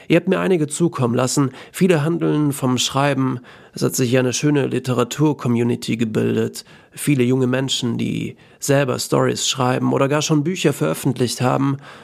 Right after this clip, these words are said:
Aber auch einige private Fragen haben mich erreicht,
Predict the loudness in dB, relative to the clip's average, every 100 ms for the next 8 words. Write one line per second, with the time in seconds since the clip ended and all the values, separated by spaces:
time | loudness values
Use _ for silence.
0 | -20 -4 0 2 2 0 -2 -2 0 2
1 | 2 0 -2 -6 -2 0 2 0 -2 -4
2 | 0 0 0 -2 -2 -2 -2 -2 0 0
3 | 0 -2